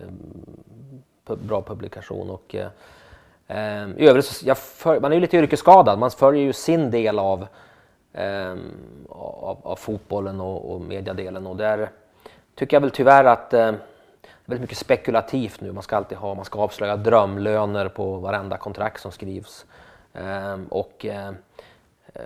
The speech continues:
man, man tävlar i att, att, att avslöja de här detaljerna. Och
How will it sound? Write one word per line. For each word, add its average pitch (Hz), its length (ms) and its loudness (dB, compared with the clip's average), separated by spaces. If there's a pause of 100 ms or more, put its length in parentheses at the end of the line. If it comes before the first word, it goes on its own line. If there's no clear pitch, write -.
(220)
man, 107 300 -6
man 107 220 -4
tävlar 117 500 6
i 110 100 2
att, - 280 -6 (840)
att, - 360 -12
att - 100 0
avslöja 123 320 6
de 113 40 2
här 104 80 0
detaljerna. 104 520 -2
Och 101 180 -4